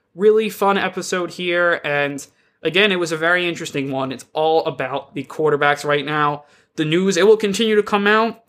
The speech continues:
This episode will probably come out either at night on the twenty-eighth or March first.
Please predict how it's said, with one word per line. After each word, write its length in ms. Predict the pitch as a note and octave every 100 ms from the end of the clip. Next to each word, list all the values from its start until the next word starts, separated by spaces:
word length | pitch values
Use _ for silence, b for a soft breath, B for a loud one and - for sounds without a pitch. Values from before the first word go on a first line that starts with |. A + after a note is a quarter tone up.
| _
This 180 | F#3 G3
episode 300 | G3 G3 G3
will 80 |
probably 340 | F3+ F#3 F#3 F#3
come 180 | F#3 F3+
out 200 | E3 -
either 640 | E3+ D#3+ D3 C#3 B2 A#2 _
at 160 | D3+ D3
night 300 | D#3+ F3 F3
on 140 | E3
the 60 | D#3
twenty-eighth 640 | - - E3 D#3 F#3+ G#3+ -
or 220 | D#3 D3+
March 260 | D3 C#3+ C#3
first. 500 | - F#3 A3 - -